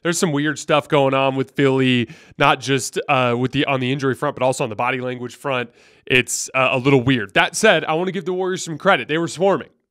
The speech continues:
Uh, specifically, one of the things you saw both Kevon Looney and Draymond Green do is chest up Joel Embiid with their arms out wide to the side, basically making it so that they could play, like, physical ball pressure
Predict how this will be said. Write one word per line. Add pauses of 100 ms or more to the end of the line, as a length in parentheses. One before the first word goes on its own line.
Uh,
specifically, (360)
one
of
the
things
you
saw
both
Kevon
Looney
and
Draymond
Green
do
is (260)
chest
up
Joel
Embiid
with
their
arms
out
wide
to
the
side,
basically
making
it
so
that
they
could
play,
like,
physical
ball
pressure